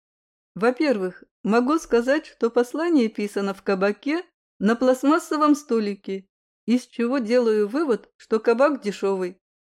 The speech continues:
Правда, ручка хорошая, дорогая, но тем ярче она отражает условия, в которых оно сочинялось. А теперь взгляни на свет. Видишь, вот тут в углу отпечаток пальца.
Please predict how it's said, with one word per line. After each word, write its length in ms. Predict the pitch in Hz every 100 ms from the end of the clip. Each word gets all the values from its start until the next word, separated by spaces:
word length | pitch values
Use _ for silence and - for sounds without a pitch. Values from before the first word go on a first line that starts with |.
| _ _ _ _ _ -
Правда, 300 | 262 262 311
ручка 340 | 359 - 202
хорошая, 680 | 185 202 196 190 175 165 170 _
дорогая, 680 | 214 240 302 220 185 170 175 _ _ _ _ -
но 180 | 214 285
тем 300 | 285 311 320
ярче 500 | 240 247 294 - 285
она 260 | 247 233 269
отражает 600 | 254 240 233 254 254 240
условия, 520 | - 262 302 240 190
в 60 |
которых 460 | - 202 202 196 190
оно 200 | 196 190
сочинялось. 760 | 196 196 208 196 185 175 180 _ _ _ _ _ _ _ _ _
А 160 | 190 202
теперь 420 | 240 220 330 349
взгляни 520 | 285 240 226 220 262
на 120 | 254
свет. 440 | 233 202 196 190 _ _ _ _ _ _
Видишь, 460 | 190 330 302 220 -
вот 380 | - 180 311 -
тут 200 | 262 214
в 80 | 196
углу 440 | 220 240 349 453 -
отпечаток 680 | 208 - 254 277 277 277 -
пальца. 520 | 220 185 _ 180